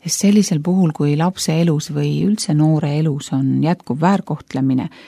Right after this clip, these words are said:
ja hooletusse jätmine, siis ilmselgelt seal ei ole neid rahustavaid momente, kus,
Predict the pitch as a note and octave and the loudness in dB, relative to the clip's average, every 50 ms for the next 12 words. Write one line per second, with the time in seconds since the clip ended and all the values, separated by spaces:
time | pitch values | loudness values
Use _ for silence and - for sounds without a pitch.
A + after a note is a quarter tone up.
0 | - _ - D#3 C#3 F3+ F#3+ G#3 G3+ E3+ - - - - - - D#3+ D3 C#3+ D3 | -18 _ -10 -4 0 2 4 4 4 2 0 -4 -8 -8 -6 -4 -4 -4 -4 -6
1 | _ - - C3+ C3+ D3 - D#3 E3 E3+ E3+ E3+ D#3 D3+ - E3 E3 D#3+ - D3 | _ -6 -4 -4 -4 -4 -6 -4 -2 0 0 0 0 0 -2 -2 -2 -2 -4 -6
2 | - - - D3+ C#3+ C#3+ C#3+ D3+ D#3+ E3+ E3 D3+ D3+ C#3+ - - E3 E3+ F3 D#3+ | -8 -6 -6 -4 -4 -2 0 0 2 2 2 0 0 -2 -2 -4 -4 -4 -4 -6
3 | - - - D3 C#3+ D3 D3 C#3+ D3 E3 F#3+ G3+ G3 G3 - D3+ C#3 - C#3+ C#3+ | -6 -6 -6 -6 -4 -2 0 0 2 2 2 2 2 0 -4 -8 -6 -4 -6 -6
4 | - | -6